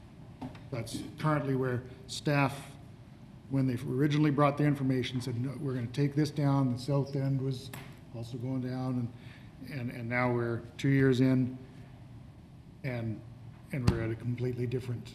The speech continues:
like, nothing else going into any other community center, but this,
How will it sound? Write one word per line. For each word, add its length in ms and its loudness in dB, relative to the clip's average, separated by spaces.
like, 140 -4
nothing 380 2
else 180 4
going 200 6
into 120 4
any 180 6
other 160 8
community 320 6
center, 280 2
but 180 -2
this, 220 -2